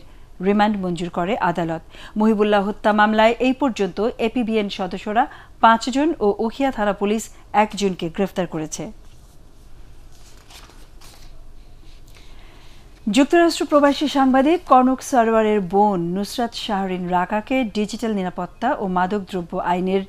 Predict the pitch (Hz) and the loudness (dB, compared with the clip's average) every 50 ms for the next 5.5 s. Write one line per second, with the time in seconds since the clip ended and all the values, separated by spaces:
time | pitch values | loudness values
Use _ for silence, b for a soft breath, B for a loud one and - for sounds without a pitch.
0 | B B B B B B B - 175 - 226 254 262 233 202 196 196 196 196 196 | B B B B B B B -8 -2 0 2 4 4 4 6 6 6 6 6 6
1 | 190 175 165 - - 202 202 208 208 - 208 175 160 208 208 220 226 208 190 190 | 6 4 4 2 0 0 2 2 0 -2 -6 -4 0 0 2 2 0 0 0 -2
2 | 185 180 175 180 180 180 170 190 180 - - 180 175 170 - - 190 156 175 190 | -2 -2 -2 -4 -6 -6 -6 -6 -8 -6 -6 -6 -8 -8 -8 -8 -4 0 0 2
3 | 185 202 185 170 151 - B B B B B B B B B - 214 226 226 233 | 2 2 2 0 -2 -4 B B B B B B B B B -2 0 2 4 4
4 | 240 233 240 233 233 226 226 226 277 277 254 - - 220 202 - - - - - | 6 6 8 8 8 8 6 6 2 0 -2 -2 -4 -4 -6 -6 -12 -18 -6 -2
5 | 233 214 214 214 208 208 208 208 208 214 | 0 2 4 4 6 6 8 6 6 4